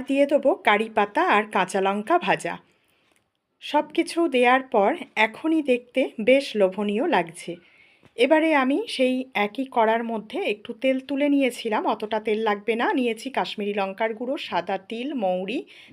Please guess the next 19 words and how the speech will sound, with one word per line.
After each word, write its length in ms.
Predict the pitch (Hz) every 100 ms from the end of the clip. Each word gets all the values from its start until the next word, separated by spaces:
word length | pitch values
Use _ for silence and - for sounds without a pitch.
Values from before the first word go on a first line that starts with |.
| - 170
জিরে 320 | 202 202 311 -
আর 140 | - -
হলুদ। 380 | 214 165 - - - _ - - -
অল্প 200 | 285 294
অল্প 220 | 311 294 302
করে 200 | 294 294
নিয়েছি। 380 | 269 262 262 392 440
এগুলো 300 | 214 226 247 254
দিয়ে 240 | 220 262 508 - - -
একটা 280 | 185 - 320 - _ 226
মশলা 340 | 208 208 294
তেল 180 | 285 254 214
তৈরি 300 | 185 180 175
করে 220 | 175 170
নেব, 180 | 170 165 - _ _ _ _ _ _
এতে 260 | 190 254 311 349
চিড়েটা 440 | 254 240 247 262 339 _ _ -
আরও 220 | 208 285
বেশি 320 | 294 254 -